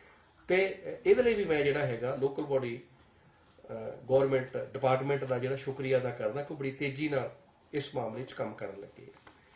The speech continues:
ਇਸੇ ਤਰ੍ਹਾਂ ਵਿੱਤ ਵਿਭਾਗ ਤੋਂ, ਅਹ, ਡਿਪਟੀ ਸੈਕਟਰੀ ਸਾਡੇ ਕੋਲ ਬੀਬੀ ਸਰੋਜ ਜੀ ਹਾਜ਼ਰ ਸੀਗੇ ਔਰ ਅਸੀਂ ਉਹਨਾਂ ਨੂੰ ਰਿਕੁਐਸਟ ਕੀਤੀ ਆ, ਕਮਿਸ਼ਨ ਦੇ ਕੋਲ ਕੰਮ ਬਹੁਤ ਜ਼ਿਆਦੇ ਆ।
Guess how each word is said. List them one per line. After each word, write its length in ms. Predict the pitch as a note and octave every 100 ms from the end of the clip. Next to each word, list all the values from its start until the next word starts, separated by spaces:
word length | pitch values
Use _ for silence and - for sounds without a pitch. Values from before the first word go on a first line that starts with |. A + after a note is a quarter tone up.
| -
ਇਸੇ 220 | D3 F#3
ਤਰ੍ਹਾਂ 280 | F3+ F#3 F3 - - _ _
ਵਿੱਤ 280 | A#2+ F3 F#3
ਵਿਭਾਗ 320 | G3+ G3+ D3+
ਤੋਂ, 280 | B2+ D3+ B2+
ਅਹ, 1040 | - - _ _ _ _ _ _ _ C3
ਡਿਪਟੀ 300 | B2+ D3+ E3+
ਸੈਕਟਰੀ 340 | D3 D3+ C3+ D#3
ਸਾਡੇ 220 | D3 C#3+
ਕੋਲ 280 | C3+ D3 C#3
ਬੀਬੀ 240 | C3 C3
ਸਰੋਜ 320 | C3 C3 C3
ਜੀ 120 | B2+ B2
ਹਾਜ਼ਰ 280 | A#2 B2
ਸੀਗੇ 360 | B2 C#3 C#3 - - _ _ _ _ -
ਔਰ 300 | C3+ C#3 C3
ਅਸੀਂ 200 | C3+ -
ਉਹਨਾਂ 140 | D#3+ D#3+
ਨੂੰ 140 | D#3
ਰਿਕੁਐਸਟ 360 | C#3 - D3 -
ਕੀਤੀ 320 | D3 C#3 D#3
ਆ, 60 | D3+
ਕਮਿਸ਼ਨ 400 | D3+ C3+ D3+ C#3+
ਦੇ 100 | C#3+
ਕੋਲ 260 | C#3+ D3
ਕੰਮ 280 | - C3 C3
ਬਹੁਤ 280 | B2 B2+ C3
ਜ਼ਿਆਦੇ 380 | C#3+ C#3 D3
ਆ। 100 | D3+